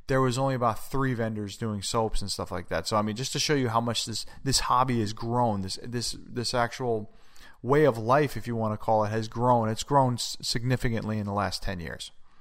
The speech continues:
Uh, so the few things, uh, um, about the special itself. There are no, um, there's no particular order. I just, the way I search is the way I put it in.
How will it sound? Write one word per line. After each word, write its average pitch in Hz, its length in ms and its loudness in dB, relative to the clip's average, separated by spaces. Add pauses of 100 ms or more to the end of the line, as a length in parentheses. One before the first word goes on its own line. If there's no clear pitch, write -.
(760)
Uh, 131 100 6
so 160 220 10
the 147 100 8
few 185 200 0
things, 151 360 2
uh, 135 300 0 (260)
um, 117 640 0 (220)
about 120 300 4
the 120 80 -2
special 117 420 0
itself. 110 400 2 (400)
There 135 180 6
are 131 260 6
no, 143 840 2
um, 110 520 -2 (600)
there's 117 500 -6
no 135 220 4
particular 131 440 12
order. 110 300 2
I 104 100 0
just, 110 200 -4
the 123 80 -2
way 120 160 4
I 123 100 6
search 127 380 2
is 123 160 -4
the 120 80 -2
way 113 160 2
I 110 40 0
put 113 200 12
it 113 100 2
in. 139 260 0